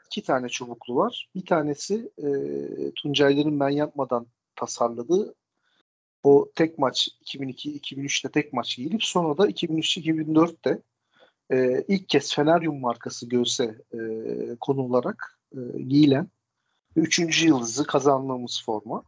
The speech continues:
En sevdiğim forma. Bir tanesi de, e, yine doksan beş doksan altı civarlarında giydiğimiz, e, gövde, e, çubuklu, kollar beyaz olan Adidas, e, forması. Onun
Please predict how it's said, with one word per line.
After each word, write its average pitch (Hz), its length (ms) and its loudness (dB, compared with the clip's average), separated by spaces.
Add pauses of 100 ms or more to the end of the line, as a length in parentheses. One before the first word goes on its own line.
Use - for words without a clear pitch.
(300)
En 135 140 2
sevdiğim 113 500 -10
forma. 139 480 -4 (140)
Bir 202 100 -2
tanesi 135 460 -2
de, 208 240 0 (760)
e, 147 60 8 (880)
yine 156 340 2
doksan 151 580 0 (500)
beş 143 240 2
doksan 143 440 0
altı 143 420 0
civarlarında 120 720 -4
giydiğimiz, 131 840 -10 (580)
e, 127 320 2
gövde, 147 420 8
e, 120 640 -4
çubuklu, 156 760 -4
kollar 147 440 2
beyaz 135 280 6
olan 110 320 -4
Adidas, 107 560 -10
e, - 80 -20 (960)
forması. 127 500 -8
Onun 156 380 0